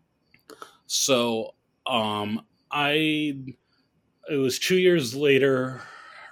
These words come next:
or no, it was, uh, actually at Otakon, maybe that year, maybe the following year, I can't remember. Um,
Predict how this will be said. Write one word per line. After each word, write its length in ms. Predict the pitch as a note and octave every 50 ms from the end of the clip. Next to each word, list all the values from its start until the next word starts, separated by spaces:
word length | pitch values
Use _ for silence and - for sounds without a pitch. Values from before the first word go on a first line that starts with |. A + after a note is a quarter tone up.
| - -
or 580 | - D3+ C3 B2 B2 B2 A#2+ A#2 A2+ A2 A2 G#2+ A2
no, 360 | A#2+ C3 C3+ D3 E3+ E3+ D3+
it 20 | C3
was, 140 | B2+ A2+
uh, 180 | C3+ A#2 A2 A2+ C3
actually 260 | C#3 - - C3+ A#2+
at 180 | A2+ A2 A#2 -
Otakon, 760 | D3+ C#3 C3+ C3 - A#2 G#2+ G#2+ G#2+ G#2 G#2 G2+ G#2 G2+ - _ _ _ - - _ _ _ _ _ _ _ _ _ _ -
maybe 200 | A2 B2 C#3+ E3
that 200 | E3 D#3+ D3+ C3+
year, 200 | D#3 D3+ C#3+ D3
maybe 220 | C#3 C3 C3+ C3
the 80 | B2 A#2+
following 300 | - - B2 B2+ B2+ A#2+
year, 160 | B2 A#2+ A2+
I 80 | G2 F#2+
can't 280 | - - A#2 A2 G2+
remember. 500 | A2 G2+ G2 F#2+ F#2 F#2 F#2+ F#2+ F#2+ - _ _ _ _ _ _ _ _ _ _ _ _ _ _ _ _ -
Um, 640 | - G#2+ F#2+ F#2+ F#2+ F#2+ F#2+ F#2+ G2 G2 F#2+ F#2+ G2+